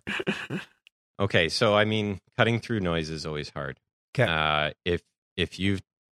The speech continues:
Speaker 1: uh, fallen in love with a problem and it's inspiring you enough to work on creating a solution for it,
Speaker 2: 'Kay.
Speaker 1: then there are others who are struggling just as hard
Speaker 2: Hmm.
Speaker 1: in that market,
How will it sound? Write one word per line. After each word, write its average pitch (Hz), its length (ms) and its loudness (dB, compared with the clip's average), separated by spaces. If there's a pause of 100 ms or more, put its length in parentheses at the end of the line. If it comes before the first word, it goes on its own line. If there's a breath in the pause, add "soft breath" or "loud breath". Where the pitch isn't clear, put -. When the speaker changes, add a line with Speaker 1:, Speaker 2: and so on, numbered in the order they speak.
(400)
Speaker 1:
uh, 76 400 0 (120)
fallen 110 240 4
in 101 120 0
love 90 200 -2
with 87 120 -8
a 87 60 -6
problem 73 520 -6 (300)
and 82 120 -4
it's - 180 -6
inspiring 85 580 -4
you 82 120 -4
enough 76 320 -4 (300)
to 82 60 -10
work 78 360 -4 (380)
on 76 480 -6 (120)
creating 82 460 -2 (320)
a 87 80 -6
solution 92 480 -2
for 71 260 -6
it, 71 200 -4 (180)
Speaker 2:
'Kay. 90 240 -10
Speaker 1:
then 90 160 2
there 95 240 2
are 85 280 2
others 76 460 -2 (240)
who 85 320 -2
are 80 140 -2
struggling 73 580 -8
just 92 300 -4
as 95 120 -6
hard 76 320 -2 (280)
Speaker 2:
Hmm. 123 140 -6 (200)
Speaker 1:
in 87 140 0
that 85 180 0
market, 82 400 -4